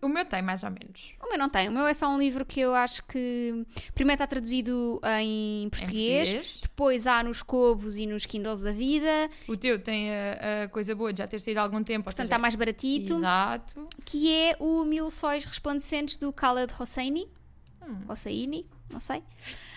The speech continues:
Speaker 2: Ahm, que eu
Speaker 1: Ele não é o autor também do The Kite Runner?
Speaker 2: É,
Speaker 1: Yeah.
Speaker 2: exatamente. Eh, eu nunca li nada dele, mas sei que as pessoas que leem adoram.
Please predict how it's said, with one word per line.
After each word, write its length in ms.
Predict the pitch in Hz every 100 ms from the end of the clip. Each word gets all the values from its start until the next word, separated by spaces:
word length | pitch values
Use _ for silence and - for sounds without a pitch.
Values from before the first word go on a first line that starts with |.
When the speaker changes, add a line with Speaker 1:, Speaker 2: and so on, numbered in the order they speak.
| - -
Speaker 2:
Ahm, 440 | 262 277 277 277 277
que 160 | 311
eu 60 | 359
Speaker 1:
Ele 60 | 466
não 160 | 523
é 40 | 392
o 80 |
autor 240 | 269 254 226
também 260 | 226 226
do 180 | 214 220
The 80 | 208
Kite 260 | - 196 -
Runner? 300 | 185 190 202
Speaker 2:
É, 60 | 254
Speaker 1:
Yeah. 180 | 214 - - -
Speaker 2:
exatamente. 540 | 233 233 226 196 - - - - - -
Eh, 320 | 262 262 262
eu 60 | 311
nunca 160 | 359 359
li 100 | 339
nada 200 | 311 277
dele, 360 | 226 202 262 302 -
mas 300 | 247 262 269 - - - - - -
sei 280 | - 302
que 240 | 294 - 302
as 60 | 277
pessoas 200 | 311 -
que 120 | -
leem 240 | 302 320
adoram. 480 | 302 226 208 208 208